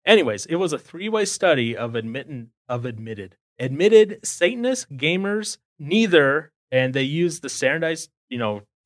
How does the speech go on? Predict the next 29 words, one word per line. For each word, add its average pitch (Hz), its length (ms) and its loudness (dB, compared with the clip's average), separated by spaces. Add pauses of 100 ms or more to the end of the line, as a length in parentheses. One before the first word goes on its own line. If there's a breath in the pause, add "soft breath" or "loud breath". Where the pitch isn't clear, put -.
testing 139 440 -4
methods 160 520 -6
to - 140 -20
do 120 140 -8
stuff, 147 320 -2 (240)
and 117 540 -2
the, 120 460 -8
a 117 80 2
personality 139 540 0
questionnaire. 98 400 -8
I'm 107 60 -8
not 123 100 -2
even 117 100 -6
gonna 110 100 -8
try 113 180 -4
to 104 60 -4
pronounce 90 480 -12
that. 95 300 -14 (480)
And 123 240 2
belief 139 400 -2
in 143 100 0
the 127 80 -2
paranormal 131 560 -6
scale. 104 420 -4
Apparently 110 340 -10
that's 98 260 -8
a 87 220 -8 (220)
standard 92 340 -8
thing. 98 240 -12